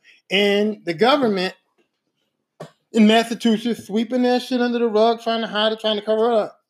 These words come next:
They couldn't cover up any shit, but they covered up Sonya shit for a while before they had to fucking come clean and, and, and, and I know them, <laughs> I know them D As and them judges and all them motherfuckers was looking after she told the real story,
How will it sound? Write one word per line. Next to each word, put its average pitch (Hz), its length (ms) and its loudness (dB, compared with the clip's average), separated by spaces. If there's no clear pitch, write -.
They 196 80 2
couldn't 262 220 2
cover 262 200 4
up 254 140 6
any 262 240 4
shit, 202 180 2
but 196 60 -2
they 233 120 2
covered 247 280 4
up 208 120 -2
Sonya 247 280 0
shit 190 220 -2
for 147 180 -4
a - 20 -4
while 196 480 -4
before 175 320 0
they 180 120 -2
had 160 180 2
to 160 80 -4
fucking 151 460 -2
come 180 240 -6
clean 156 360 -2
and, 131 140 -6
and, 120 320 -12
and, 117 240 -10
and 175 100 4
I 240 100 4
know 262 180 4
them, 254 200 0
<laughs> - 100 -18
I 277 100 6
know 285 140 6
them 269 160 4
D 269 140 0
As 269 160 8
and 262 160 -6
them 262 160 -4
judges 254 220 2
and 254 120 -8
all 269 100 -2
them 269 120 -6
motherfuckers 269 400 -6
was 247 100 -10
looking 277 240 -6
after 262 220 -4
she 294 180 -2
told 269 240 0
the 233 80 -4
real 311 300 2
story, 339 420 4